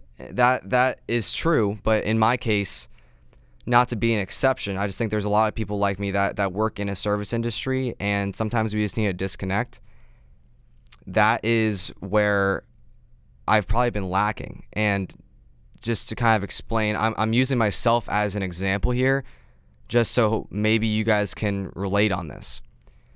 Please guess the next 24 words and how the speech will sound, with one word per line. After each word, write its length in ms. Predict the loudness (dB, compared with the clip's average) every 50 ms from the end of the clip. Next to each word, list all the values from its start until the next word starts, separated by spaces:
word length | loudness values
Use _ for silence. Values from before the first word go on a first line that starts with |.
| -20 -20 -20 -8 0
Going 300 | 2 2 4 4 2 2
and 100 | 0 0
taking 360 | 2 2 2 2 2 2 2
a 100 | 2 2
day 260 | 2 2 2 2 2 0
to 100 | -2 -2
disconnect 600 | -2 -2 -2 -2 -2 -2 -2 0 0 0 -2 -2
from 160 | -2 0 2
everything 520 | 2 2 2 2 2 2 2 2 2 2 0
and, 180 | 0 0 -2 -2
and 160 | -2 -2 0 0
everyone 440 | 0 0 0 2 2 2 2 2
else's 640 | 2 2 0 0 -2 -2 -2 -2 -2 -4 -6 -8 -10 -8 -6
issues, 600 | -4 -2 -2 0 0 2 2 2 0 -2 -4 -8 -12 -18 -20 -20 -20 -20 -20 -16 -6
I 100 | -4 0
think 180 | 2 2 2 2
allows 520 | 2 4 4 4 4 4 2 2 0 0
you 100 | 2 2
to 80 | 2 2
figure 260 | 2 0 0 2 2
out 180 | 2 2 2 2
who 100 | 0 0
yourself 640 | 0 0 -2 -4 -4 0 2 2 2 2 0 -2 -4
is, 320 | -6 -4 -6 -8 -10